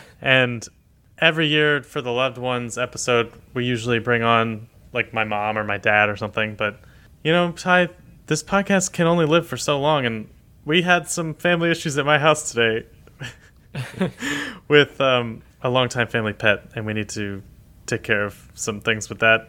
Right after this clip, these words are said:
Speaker 2: And we didn't have as much time to do the recording and editing and stuff today. So what I did, which, believe it or not, was part of the plan originally, we were gonna mash it together for, like, a super episode, is I contracted my favorite guest, Ty Commons. <laughs>
Speaker 1: Number one guest.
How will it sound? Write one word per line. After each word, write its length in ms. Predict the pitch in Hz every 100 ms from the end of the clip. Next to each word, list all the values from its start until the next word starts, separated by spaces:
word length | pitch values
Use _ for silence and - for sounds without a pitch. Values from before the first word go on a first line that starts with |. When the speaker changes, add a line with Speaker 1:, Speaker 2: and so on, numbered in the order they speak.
| -
Speaker 2:
And 180 | 135 117
we 120 | 117
didn't 280 | 107 - 160
have 100 | 156
as 120 | 135
much 160 | 147 -
time 200 | 147 135
to 100 | 120
do 240 | 120 135
the 80 | 123
recording 420 | 110 - 135 123
and 80 | 113
editing 340 | 113 113 107 107
and 120 | 101
stuff 180 | 110 107
today. 220 | 110 104
So 160 | -
what 120 | 120 160
I 100 | 170
did, 360 | 175 170 147 _ _ _ _ _ -
which, 260 | 151 - - _ _
believe 240 | 131 156 175
it 20 |
or 40 |
not, 120 | 160 147
was 120 | 123
part 180 | - 180
of 60 |
the 80 | 165
plan 180 | - 120
originally, 400 | 113 127 107 104
we 80 | 131
were 80 |
gonna 160 | 156 135
mash 320 | 110 123 117
it 80 | 117
together 320 | 113 117 117
for, 140 | - 110
like, 160 | 101
a 20 |
super 380 | - - 117 131
episode, 500 | 127 139 - 143 147 _ _ _ _ _ _
is 160 | 120 110
I 100 | 110
contracted 680 | - 160 - 147 131 131 107
my 280 | 120 110 107 _ _ _
favorite 360 | - 190 190 123
guest, 400 | 127 123 - -
Ty 220 | - 131
Commons. 640 | 127 113 107 117 127 - - - 170 135 - - 180
<laughs> 560 | - 190 - - -
Speaker 1:
Number 260 | 156 160 165
one 140 | 170
guest. 340 | 160 143 139